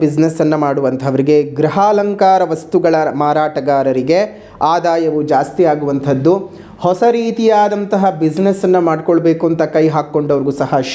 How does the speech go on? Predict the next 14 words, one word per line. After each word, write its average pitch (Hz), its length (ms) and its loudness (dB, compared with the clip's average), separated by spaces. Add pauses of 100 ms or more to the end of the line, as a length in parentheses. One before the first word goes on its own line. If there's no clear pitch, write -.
ಶುಭವಾದಂಥದ್ದೇ 165 1040 0
ಇರುತ್ತೆ. 151 300 -2 (560)
ಆದರೂ 147 400 0 (120)
ಒಮ್ಮೆ 127 240 -2 (100)
ಜಾತಕ 120 320 0
ತೋರಿಸ್ಕೊಳ್ಳೋದು 131 840 0
ಮರಿಬೇಡಿ. 190 480 0 (480)
ಏನ್ 131 160 0
ದಶ, 139 220 -2 (420)
ಏನ್ 214 220 0
ಭುಕ್ತಿ, 160 280 0
ನೀವು 160 200 2 (100)
ಮಾಡುವಂತಹ 190 560 0
ಬಿಸಿನೆಸ್ 190 580 0